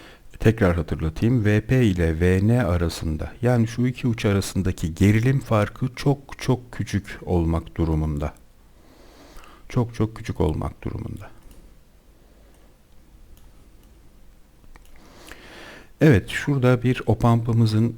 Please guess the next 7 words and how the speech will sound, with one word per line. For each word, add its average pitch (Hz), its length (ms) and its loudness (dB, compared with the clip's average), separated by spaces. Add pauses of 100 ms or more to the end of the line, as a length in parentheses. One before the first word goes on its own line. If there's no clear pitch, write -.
e, 101 240 -4
buna 127 240 4
biz - 360 -4 (320)
açık - 460 -2
döngü 82 440 4 (200)
çalışma 80 580 0
diyoruz. 80 520 -2